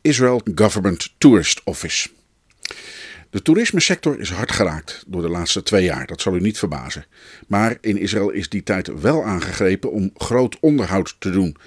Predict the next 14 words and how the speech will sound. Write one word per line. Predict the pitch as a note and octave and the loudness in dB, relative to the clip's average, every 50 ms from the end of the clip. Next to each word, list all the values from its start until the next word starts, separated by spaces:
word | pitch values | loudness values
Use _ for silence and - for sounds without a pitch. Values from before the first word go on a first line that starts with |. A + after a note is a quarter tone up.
| - - - - - | -20 -20 -20 -20 -10
aan | - - - | -10 -10 -2
parken, | - C#3 C3+ C3 - - D2+ - | 0 0 0 0 -2 -2 -4 -6
hotels | - D2+ E2 D#2+ - A#2+ A2+ F2 - - - - - - | -6 -6 -6 2 4 4 4 4 2 -2 -6 -8 -6 -4
en | G#2 F#2+ | -4 -4
andere | G3+ - B2+ B2+ A#2+ A#2+ | -2 -2 -2 -2 -2 -2
voorzieningen. | - - A#2+ - A#2 F#2 E2+ D#2 D2 - _ _ _ _ _ _ - - - - - - - - - - _ | -4 -4 -2 0 0 0 0 -2 -6 -10 _ _ _ _ _ _ -20 -20 -18 -16 -16 -16 -18 -18 -20 -18 _
En | - G#2 G#2+ | -4 -4 -2
reisgidsen | B2 D#3+ F3+ G#3+ - - F3+ D#3 - - F3+ - | 0 0 2 2 2 2 2 2 2 2 0 0
gingen | - - - G#2 G2+ G2 G2 | -4 -6 -6 -4 -4 -4 -4
allerlei | - A2+ G#2+ G#2+ G2+ G2 F#2+ | -4 -2 0 0 0 2 2
dingen | G2+ G2+ G2 G2+ | 2 2 2 2
online | - A#2 G#2 G#2 A2+ A#2+ A#2+ G#2+ | 2 2 4 6 6 6 6 4
zitten | - A#2+ - - | 2 0 0 2
doen | G2+ G#2+ G2+ F2 | 2 2 2 2